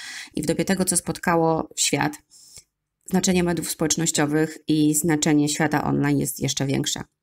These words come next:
Grzechem byłoby nie korzystać z tego niesamowitego wzrostu popularności portali społecznościowych, w których Twoi odbiorcy są niemal w każdej chwili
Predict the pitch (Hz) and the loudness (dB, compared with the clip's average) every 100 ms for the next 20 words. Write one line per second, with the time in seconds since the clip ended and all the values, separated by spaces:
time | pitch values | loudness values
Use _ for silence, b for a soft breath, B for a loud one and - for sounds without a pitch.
0 | _ - 160 190 196 165 170 170 160 165 | _ -6 -2 2 2 2 2 2 2 2
1 | 165 180 139 - 135 143 139 139 139 139 | -2 0 -2 -2 0 2 2 0 -2 -2
2 | 151 143 147 165 165 151 151 147 143 147 | -2 0 0 0 -2 -6 -2 -2 0 0
3 | 147 151 139 - 139 - 135 - 151 202 | 0 -6 -6 -4 -4 -4 -8 -8 -6 -4
4 | 196 202 - B B B B B B - | -4 -4 -8 B B B B B B -2
5 | 233 233 - 262 226 190 196 196 185 165 | 0 0 0 2 2 0 0 0 0 2
6 | 160 151 151 180 196 202 190 - 156 156 | 4 2 0 0 2 0 -2 -2 -2 -4